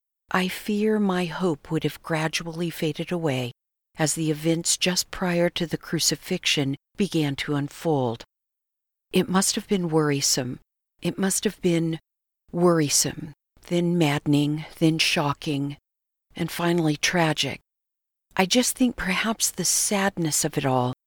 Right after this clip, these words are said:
might have been too much for me. God knew that, <laughs> and I suppose that's why I'm planted in the twentieth and twenty-first centuries. I get to know how the story turns out. He had to be the sacrificial lamb.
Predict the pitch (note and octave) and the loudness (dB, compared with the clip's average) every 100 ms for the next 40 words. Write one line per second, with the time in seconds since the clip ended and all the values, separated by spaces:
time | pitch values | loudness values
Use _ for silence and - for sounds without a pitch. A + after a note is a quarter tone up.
0 | _ _ _ F3 E3 E3 - D#3+ D#3 - | _ _ _ 0 0 -2 0 0 0 -2
1 | E3+ D3 D#3 - - - B2+ B2 A#2+ D#3+ | 0 0 0 0 -2 0 -2 -2 -4 -8
2 | - _ _ _ _ _ _ _ _ _ | -12 _ _ _ _ _ _ _ _ _
3 | G3 F3 E3+ F#3 F#3 D3 B2 - D#3+ D#3 | 2 2 2 4 4 2 -2 -4 -4 0
4 | F3+ - _ _ _ D#3+ - E3 F3 D#3+ | -2 -2 _ _ _ -4 -2 2 2 4
5 | D#3 C#3+ - D#3 C#3+ C3+ C#3+ - F#3+ E3 | 0 -2 -4 -4 -2 0 -2 -2 0 0
6 | - D3+ C#3+ C#3 - - D#3 C#3+ C#3+ C3 | 0 -4 -2 -2 -4 -4 -4 -4 -4 -4
7 | - C#3 - - C#3 - - B2+ - - | -4 -6 -4 -6 -6 -8 -8 -4 0 0
8 | D3+ - C3+ B2 - - - _ _ _ | 0 -2 -4 -6 -8 -6 -8 _ _ _
9 | _ _ _ _ _ _ - G3+ G#3 G3+ | _ _ _ _ _ _ 2 4 4 0
10 | - - D#3 D3 C#3+ D#3 D3+ - C#3 C3+ | 0 0 0 -2 -4 -2 0 0 0 -2
11 | - F3 E3 G3+ F#3+ C3+ - - - _ | 0 2 4 4 2 -2 -8 -12 -14 _
12 | _ _ _ _ - F3 - G3+ G3+ A3 | _ _ _ _ -4 -4 0 0 0 -2
13 | - F3+ E3 D#3 - F3+ C#3+ - D3 - | 0 0 0 0 0 0 -2 -4 -4 -2
14 | C#3+ D#3+ C#3 D3 B2+ A#2 D3 | 0 0 0 0 0 -4 -10